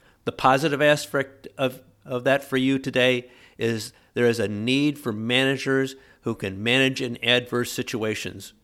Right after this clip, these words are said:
which is what you're going to learn in. The challenge is keeping the internship focused on the management learning opportunity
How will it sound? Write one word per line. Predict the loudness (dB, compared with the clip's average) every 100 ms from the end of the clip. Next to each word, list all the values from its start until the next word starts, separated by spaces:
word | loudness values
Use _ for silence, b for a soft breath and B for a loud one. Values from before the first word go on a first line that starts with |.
| _
which | -8 -6 -8
is | -2
what | -2 -2
you're | -4
going | -2 -2
to | -2
learn | -6 -6 -8
in. | -12 -20 _ _ _ _ _ _ b b -12
The |
challenge | -6 4 6 6 2
is | 0 -2 -4 b b b b -4
keeping | 0 0 0 -2 -4 -10 b b
the | -8 -4
internship | -2 0 -2 -2 -4
focused | 0 2 2 -2 -4 -6
on | -4
the | -2
management | -2 0 2 0 -2 -4 -4
learning | -4 -2 -2 -4 -4
opportunity | -4 -4 -4 -2 0 -2 -4 -6